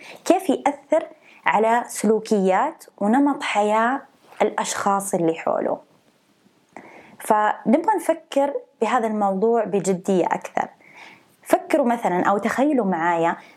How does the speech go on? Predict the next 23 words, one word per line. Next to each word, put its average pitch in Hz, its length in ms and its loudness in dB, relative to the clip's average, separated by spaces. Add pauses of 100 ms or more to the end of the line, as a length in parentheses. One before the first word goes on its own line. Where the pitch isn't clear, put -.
لو 226 360 2
جيت 277 240 0
أنا 247 160 0
قلت 214 260 -2
لكم 254 420 -2
أنه 214 300 0
مثلا 190 500 0 (460)
درجة 247 460 2
التحميص 226 580 0
المعتمدة 202 580 2
للقهوة 196 400 0
العربية 185 760 0 (1000)
هي 226 300 2
مثلا 220 460 0 (140)
الدرجة 214 1000 0
الفاتحة، 202 680 -4 (1600)
أو 214 80 2
مثلا 240 320 2
قلت 233 180 -2
الغامقة، 196 600 -2 (640)
أنا 359 340 2 (280)
بهذه 294 720 2
الطريقة 254 640 -2